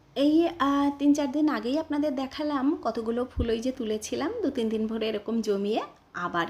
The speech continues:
কিন্তু প্রচুর ফুল এই যে হয়ে গেল। দেখুন একটু একটু করে জমিয়ে রাখলে একদিনে প্রচুর হয়ে যায়। তো এরকমভাবে সব সবজি যেগুলো অল্প অল্প হয়, একটু কয়েকদিন জমিয়ে রাখলেই কিন্তু এরকম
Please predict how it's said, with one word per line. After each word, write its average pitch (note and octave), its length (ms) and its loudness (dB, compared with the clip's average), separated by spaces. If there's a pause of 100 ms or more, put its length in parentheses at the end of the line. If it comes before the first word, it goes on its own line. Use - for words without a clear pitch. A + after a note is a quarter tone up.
কিন্তু D#4 680 -2
প্রচুর G#3+ 600 -4
ফুল G3 220 -2
এই F#3 120 -2
যে F#3 180 -8 (200)
হয়ে F#3 180 -4
গেল। F#3 280 -4 (640)
দেখুন - 260 -6
একটু A3+ 300 -6
একটু - 240 -10
করে G#4 260 -2
জমিয়ে D4+ 380 4
রাখলে E4+ 480 -4 (100)
একদিনে F#3+ 560 -8 (140)
প্রচুর G3 460 -2
হয়ে F#3 240 -4
যায়। F#3+ 300 -6 (220)
তো B3+ 60 -6
এরকমভাবে C4+ 800 -2
সব C4+ 260 -10
সবজি C#4 400 -2
যেগুলো B3+ 420 -2
অল্প G#3 300 -4
অল্প C4+ 240 -4
হয়, D4+ 400 -4
একটু A#3 280 -10
কয়েকদিন D#4+ 460 0
জমিয়ে A#3+ 320 -2
রাখলেই G#3+ 380 -6
কিন্তু A#3+ 340 -8
এরকম F#4 280 -10